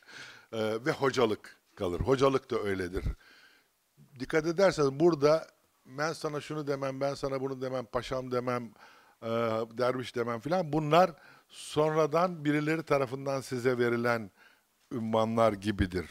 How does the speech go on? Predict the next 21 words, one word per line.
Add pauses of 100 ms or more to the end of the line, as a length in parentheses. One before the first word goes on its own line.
Ve
dolayısıyla
birilerinin
verdiğini
birileri
alabilir (180)
demektir.
Türkü
onu
söyler. (800)
Ama, (140)
e, (500)
beylik (1700)
fıtraten
bir
şeydir. (600)
Ve
beylik
verme
ilendir. (220)
Yani